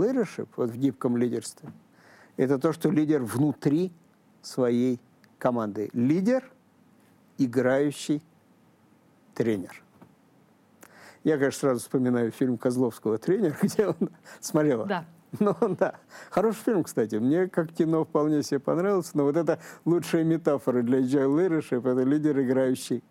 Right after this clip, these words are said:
Speaker 1: тренер. Он внутри команды. Это первое. Второе. В отличие от предшествующей целой парадигмы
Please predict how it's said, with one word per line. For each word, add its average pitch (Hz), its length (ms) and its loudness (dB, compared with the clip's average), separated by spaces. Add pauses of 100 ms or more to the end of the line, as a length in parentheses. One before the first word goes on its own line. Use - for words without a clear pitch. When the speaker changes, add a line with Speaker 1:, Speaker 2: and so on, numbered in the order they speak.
(120)
Speaker 1:
тренер. 117 340 0
Он 135 140 2
внутри 143 520 0 (140)
команды. 110 420 -2
Это 143 220 -2
первое. 117 440 -2 (760)
Второе. 151 640 0 (1300)
В 123 120 0
отличие 143 640 -2
от - 200 -6
предшествующей 123 840 -2
целой 123 380 0
парадигмы 120 840 -2